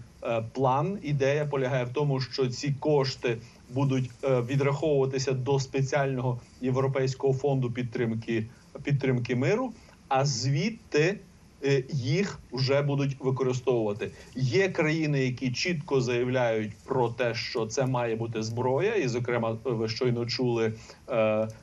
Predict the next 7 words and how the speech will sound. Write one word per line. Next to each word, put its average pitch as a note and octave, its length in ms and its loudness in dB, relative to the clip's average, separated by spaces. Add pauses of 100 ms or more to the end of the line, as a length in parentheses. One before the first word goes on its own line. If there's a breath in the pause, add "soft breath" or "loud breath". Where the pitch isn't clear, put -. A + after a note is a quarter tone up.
(120)
бельгійського B2+ 800 2
прем'єр-міністра, C3 1080 0 (400 loud breath)
е, B2 220 2
також C#3 540 2
про C3+ 300 0
необхідність C3 1200 0
саме, B2+ 540 0